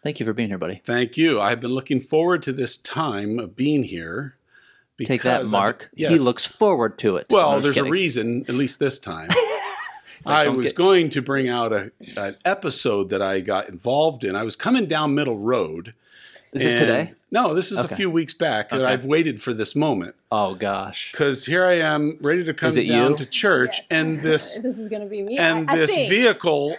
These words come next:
Speaker 2: uh, comes on Jones, stops there, and in a typical Virginia way, that's what we call this. This is the Virginia way. You know, as I'm getting closer,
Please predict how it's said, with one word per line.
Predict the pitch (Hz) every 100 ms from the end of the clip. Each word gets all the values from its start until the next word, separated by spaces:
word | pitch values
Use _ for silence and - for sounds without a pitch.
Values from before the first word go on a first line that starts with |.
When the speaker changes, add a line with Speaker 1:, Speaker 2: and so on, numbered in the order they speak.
| -
Speaker 2:
uh, | 143 -
comes | - 170 165 156
on | 156 151
Jones, | 143 196 170 165 160
stops | - 196 220 269 - -
there, | 175 139 147 160 -
and | 185
in | 190 190
a |
typical | 185 - 247 254 - 220
Virginia | 165 156 151 180 175 156
way, | 156 160 104 123
that's | 139 165
what |
we | 143
call | - 151
this. | 104 -
This | 165
is | 175
the | 156
Virginia | 143 139 170 160 131
way. | 113 101 120 - - - - -
You | 165
know, | 147
as | 160 190 202
I'm | 190
getting | 165 156 139
closer, | 190 202 196 123 120 131